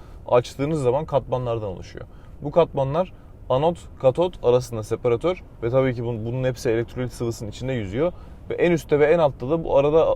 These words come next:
oluşan elektriği pozitif ve eksi taraflarda toplayacak olan akım toplayıcı materyaller. Yani bunlar genelde alüminyum.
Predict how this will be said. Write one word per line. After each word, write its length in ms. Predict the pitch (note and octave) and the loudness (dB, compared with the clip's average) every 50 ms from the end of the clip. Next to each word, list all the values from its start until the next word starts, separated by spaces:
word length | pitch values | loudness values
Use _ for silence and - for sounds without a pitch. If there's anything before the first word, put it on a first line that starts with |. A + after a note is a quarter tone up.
| - - | 0 0
oluşan 360 | C3 C3+ C#3 C3 - D#3+ C#3+ | 0 0 0 0 -2 -2 -2
elektriği 500 | C#3+ C#3 C#3 B2+ - C#3+ C#3+ F3+ G3+ G3+ - - - - - - | 0 -2 -2 -2 -4 -4 -4 -4 -6 -6 -10 -14 -18 -18 -8 -2
pozitif 400 | - D#3 D#3+ - - E3 - - | 0 0 0 0 -4 -6 -2 0
ve 40 | D#3 | 0
eksi 260 | C#3 C#3 C3+ - - | 0 0 -2 -6 -2
taraflarda 640 | - D#3+ D3 C#3+ B2+ B2+ C3+ C3+ C3+ C#3 E3+ G3 F#3 - - - - - - - | 2 2 2 2 2 2 2 2 4 4 2 2 2 0 -8 -18 -18 -18 -6 0
toplayacak 500 | - C#3 C3+ - - D3+ D3 D#3+ D#3+ - | 0 0 2 0 -2 -2 0 0 2 2
olan 160 | D#3 E3 F#3+ | 2 0 0
akım 260 | F3+ - C#3 - D#3 | -2 -4 -4 -4 -2
toplayıcı 500 | C#3 D#3 C3 - - B2+ B2 B2+ D3 E3+ | -2 -2 -2 -2 -2 -2 0 0 0 0
materyaller. 600 | D#3+ D3 C#3 D3 C#3 C3 B2+ B2 A#2+ A2+ G#2+ G2 | 0 0 2 2 2 4 4 2 2 2 0 -2
Yani 260 | G2+ G#2+ G#2+ G#2 A2 | -2 -2 -2 -4 -4
bunlar 220 | A2 A2+ A2+ A#2 A#2+ | -6 -6 -6 -6 -6
genelde 320 | A2+ A2+ G#2 G2+ A2 B2+ | -4 -6 -6 -4 -4 -4
alüminyum. 400 | B2 A#2+ A#2+ B2 A#2+ G#2+ F#2 E2+ | -4 -2 -4 -4 -6 -8 -10 -12